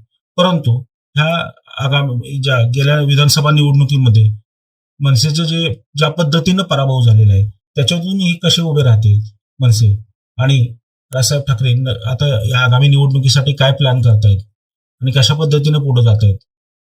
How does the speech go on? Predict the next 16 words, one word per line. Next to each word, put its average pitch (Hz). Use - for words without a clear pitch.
हे 147
आपल्याला 143
येत्या 135
काही 131
दिवसामध्येच 120
समजेल. 95
मित्रांनो, 160
येत्या 151
दोन 156
तीन 160
महिन्यामध्ये 147
ह्या 135
आगामी 139
विधानसभा, 135
अ, 120
सॉरी, 110